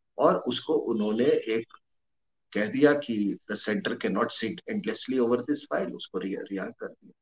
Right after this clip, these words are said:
अब आप बताइए कि अगर दो चीजें, अगर उसको छोड़ा गया जिसने भारत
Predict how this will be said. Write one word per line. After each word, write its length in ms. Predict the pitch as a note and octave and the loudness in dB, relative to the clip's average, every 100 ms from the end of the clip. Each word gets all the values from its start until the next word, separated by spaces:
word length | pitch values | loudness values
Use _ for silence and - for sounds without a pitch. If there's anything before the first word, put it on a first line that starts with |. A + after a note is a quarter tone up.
| _ _ _ _ _ _ _ _ _ _ _ _ _ - | _ _ _ _ _ _ _ _ _ _ _ _ _ -4
अब 160 | C#3+ | 10
आप 200 | D3+ F3 | 10 12
बताइए 520 | D3+ C#3+ C3+ D#3+ A2 G2 - | 8 8 6 6 4 2 -2
कि 80 | |
अगर 320 | F#2+ A#2 C3 - - _ _ _ _ _ _ _ - | -2 2 0 0 -6 _ _ _ _ _ _ _ 4
दो 120 | D3+ | 4
चीजें, 360 | D#3 F#3+ F3+ _ _ _ _ _ _ _ _ _ _ _ _ _ _ _ _ _ _ _ - | 4 -4 -10 _ _ _ _ _ _ _ _ _ _ _ _ _ _ _ _ _ _ _ 0
अगर 420 | B2+ G3 E3 - _ _ _ _ _ _ _ _ | 8 10 10 6 _ _ _ _ _ _ _ _
उसको 300 | D3 - G#3+ | -4 8 8
छोड़ा 360 | - C3 A2 G#2 | 8 2 2 2
गया 260 | F2+ - | -2 -4
जिसने 400 | - A2+ - C#3+ | -4 -4 -2 2
भारत 520 | D3 - D#2+ F#2 B2 | 2 0 -4 0 -2